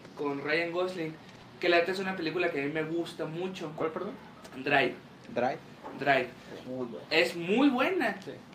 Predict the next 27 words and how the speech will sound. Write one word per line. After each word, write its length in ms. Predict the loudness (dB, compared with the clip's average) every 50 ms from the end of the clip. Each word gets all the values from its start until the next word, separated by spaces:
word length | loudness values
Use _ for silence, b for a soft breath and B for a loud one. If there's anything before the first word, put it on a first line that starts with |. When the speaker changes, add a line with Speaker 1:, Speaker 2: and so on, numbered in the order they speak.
| -20 -18 -20 -20 -20 -4 4
Speaker 1:
Y 380 | 6 8 8 8 6 4 2 8
yo 140 | 10 10
la 140 | 10 10 10
vi 160 | 8 6 4
porque 560 | 4 4 2 2 4 6 6 6 6 6 4 2
este 160 | 2 2 0
güey 140 | 0 0 0
me 120 | -2 -2
dijo, 380 | -4 -4 -4 -2 -2 -2 -2 -4 -8 -6 0
"Ah, 340 | 4 6 6 6 6 4 2 -4 -12 -10 -10
está 340 | -10 -10 0 4 6 6
buena, 360 | 8 10 10 10 8 6 2 2
vela." 320 | 2 2 2 2 -2 -2 -4 -10 -6 -4
No, 280 | -2 2 4 4 4 4
y 160 | 2 2 2 2
le 120 | 2 0 0
dije, 180 | 0 -2 -4 -2
"¿Qué 80 | -2 -2
trata?" 240 | -2 -2 -4 -4 -6
"Solo 420 | -6 -8 -8 -4 -2 2 4 6 8
vela." 380 | 8 8 8 6 4 0 -2 B B B B B B B B B
La 220 | 6 10 12 12 12
vi 320 | 10 6 6 4 4 2
y 60 | -2 0
me 100 | 0 2
gustó 280 | 2 2 0 0 0
mucho. 520 | 0 2 2 2 2 2 0 -2 -2 -2